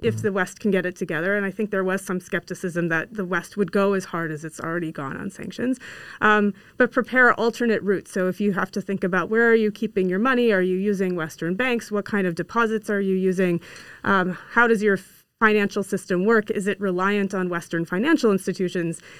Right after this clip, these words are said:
Speaker 1: Then you might try to say, "Shift towards China," or build in sort of extra reserves, or think about how you can kind of give yourself a buffer,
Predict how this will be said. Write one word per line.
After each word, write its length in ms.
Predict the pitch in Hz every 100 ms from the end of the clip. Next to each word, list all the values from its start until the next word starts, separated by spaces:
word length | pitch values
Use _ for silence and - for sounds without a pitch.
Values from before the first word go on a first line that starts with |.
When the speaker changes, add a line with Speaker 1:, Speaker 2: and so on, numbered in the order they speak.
| -
Speaker 1:
Then 160 | 214 220
you 100 | 220
might 220 | 208 190
try 180 | - 190
to 80 | 180
say, 220 | 180 185
"Shift 340 | - 285 285
towards 400 | - 247 202 -
China," 500 | - 330 302 214 190
or 220 | 208 202 185
build 340 | 220 214 208
in 200 | 226 202
sort 240 | - 202
of 80 | 202 -
extra 300 | 190 - 208
reserves, 480 | 240 247 269 220
or 60 | 196
think 260 | 185 214 214
about 260 | 202 196
how 160 | 202 196
you 200 | 190 185
can 240 | 190 180
kind 260 | - - 180
of 160 | 170 - - - - -
give 160 | 220 208
yourself 380 | 196 202 185 190 _ -
a 180 | 226 196 226
buffer, 540 | 196 240 - 185 147